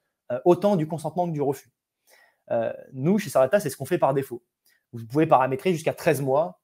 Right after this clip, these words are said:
euh, de mémoire quand quelqu'un donne son consentement ou quand il refuse. Euh, chez Sordata,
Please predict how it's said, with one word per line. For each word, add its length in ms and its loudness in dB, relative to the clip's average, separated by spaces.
euh, 360 -8
de 120 -4
mémoire 460 2
quand 220 -12
quelqu'un 280 -6
donne 160 -4
son 120 -16
consentement 440 -8
ou 40 -8
quand 200 -14
il 60 -14
refuse. 340 -12
Euh, 260 -4
chez 180 -12
Sordata, 520 2